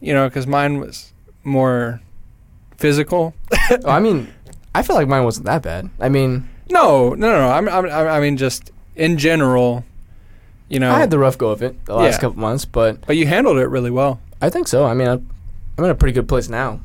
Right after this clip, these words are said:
Speaker 1: You've really redirected. <laughs>
Speaker 2: I have. Um,
Speaker 1: Very proud of you.
Speaker 2: No, I mean, you know, it's what it is.
Speaker 1: Mm-hmm.
Speaker 2: Lego Fortnite just dropped. I mean, oh, it's about to drop. Life's looking good.
Speaker 1: Excited for that.
Speaker 2: G T A six.
Speaker 1: But I mean, in, in general,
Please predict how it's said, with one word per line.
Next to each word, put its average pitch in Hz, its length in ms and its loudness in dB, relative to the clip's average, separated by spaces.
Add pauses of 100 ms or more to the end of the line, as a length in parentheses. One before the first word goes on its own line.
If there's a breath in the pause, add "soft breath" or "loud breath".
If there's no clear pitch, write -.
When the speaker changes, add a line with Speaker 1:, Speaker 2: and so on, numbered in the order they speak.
Speaker 1:
You've 131 180 -4
really 165 240 4
redirected. 123 640 0
<laughs> - 20 0
Speaker 2:
I 123 160 4
have. 180 800 2
Um, 117 500 0 (220)
Speaker 1:
Very - 200 0
proud - 320 -4
of - 160 -8
you. - 140 -8 (120)
Speaker 2:
No, 165 220 -6
I 160 160 -4
mean, 135 240 -8 (680)
you - 60 -12
know, 113 80 -4
it's 147 120 -4
what 143 100 -2
it 120 60 0
is. 160 280 -2 (320)
Speaker 1:
Mm-hmm. 123 240 -4
Speaker 2:
Lego 139 180 2
Fortnite 156 340 2
just 123 160 0
dropped. 131 360 0
I - 60 -8
mean, 139 280 -8
oh, - 60 -6
it's 139 100 -4
about 135 140 2
to 143 60 -2
drop. 143 300 0 (760 loud breath)
Life's 127 240 -4
looking 135 220 -8
good. 131 280 -8
Speaker 1:
Excited 117 380 -4
for - 100 -10
that. 127 60 -4
Speaker 2:
G - 80 -2
T 135 140 0
A 127 40 2
six. - 380 -2 (420)
Speaker 1:
But 139 140 0
I 143 60 2
mean, 143 180 0
in, 127 320 -2
in 160 160 0
general, 123 560 2